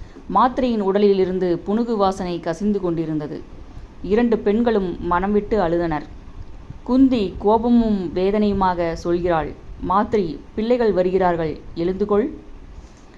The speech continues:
யுதிஷ்டன் மட்டுமே வருகிறான். தொலைவில் சகோதரர்கள் நடந்தது அறியாது நிற்கிறார்கள். இரண்டு பெண்களையும் பார்ப்பதை தவிர்த்து அருகே கிடக்கும் உடலை காண்கிறான்.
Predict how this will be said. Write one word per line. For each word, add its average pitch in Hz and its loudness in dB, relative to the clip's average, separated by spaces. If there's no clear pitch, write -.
யுதிஷ்டன் 240 -2
மட்டுமே 202 0
வருகிறான். 165 -2
தொலைவில் 220 2
சகோதரர்கள் 202 2
நடந்தது 180 0
அறியாது 165 0
நிற்கிறார்கள். 156 -4
இரண்டு 233 4
பெண்களையும் 240 2
பார்ப்பதை 202 0
தவிர்த்து 185 -2
அருகே 214 0
கிடக்கும் 180 -2
உடலை 185 -2
காண்கிறான். 165 -2